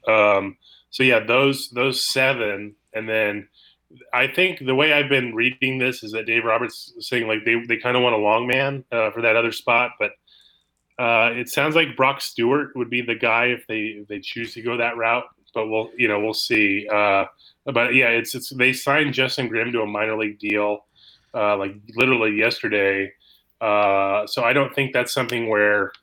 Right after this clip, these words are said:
um, it's not something where, like, he would, he's, he might not be ready to start to make the team now, but it sounds like that'd be kind of an addition they might, m-, you know, make at some point once he's ready. But yeah, um, so I think they just, they have a lot of options there.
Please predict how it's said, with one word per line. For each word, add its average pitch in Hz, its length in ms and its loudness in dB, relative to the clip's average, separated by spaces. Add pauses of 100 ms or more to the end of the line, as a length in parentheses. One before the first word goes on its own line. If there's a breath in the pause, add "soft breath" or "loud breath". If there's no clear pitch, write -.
(280)
um, 95 500 -2 (1600)
it's 120 140 -2
not 131 200 -2
something 139 280 2
where, 117 180 4
like, 107 360 0
he 120 200 -4
would, 117 220 0 (140)
he's, 113 260 -12
he 113 140 -6
might 131 120 2
not 120 120 0
be 113 100 -2
ready 110 280 0
to 104 180 -8
start - 440 -4
to - 100 -12
make 107 220 -4
the 110 80 -6
team 113 220 -2
now, 107 360 0 (340 soft breath)
but 113 80 -2
it 107 100 -4
sounds 123 200 0
like 110 180 0
that'd 110 200 2
be 107 160 -4
kind 110 160 -2
of 104 100 -2
an 98 140 -4
addition 104 380 -4
they 98 140 -4
might, 98 280 -6 (300)
m-, 104 640 -12
you 110 120 -2
know, 95 120 0
make 98 200 -2
at - 100 -10
some 101 180 -4
point 95 200 -6
once 98 160 -4
he's 92 380 -4
ready. 92 400 -2 (800 loud breath)
But 113 160 4
yeah, 101 300 4
um, 101 360 2
so 123 220 -2
I 117 100 0
think 127 200 -4
they 123 100 0
just, 117 240 -8
they 117 100 -2
have 117 160 2
a 113 40 0
lot 110 140 4
of 104 60 2
options 101 400 -2
there. 87 260 -10